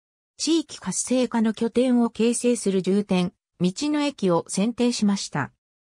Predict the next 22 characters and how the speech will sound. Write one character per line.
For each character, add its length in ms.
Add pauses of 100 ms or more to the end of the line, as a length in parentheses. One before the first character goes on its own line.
(120)
国 300
土 120
交 220
通 280
省。 420 (420)
二 100
千 300
十 240
五 120
年 260
十 220
二 140
月 260
二 140
十 240
五 140
日 340
閲 220
覧。 220 (680)
食、 460 (220)
美 100
術、 400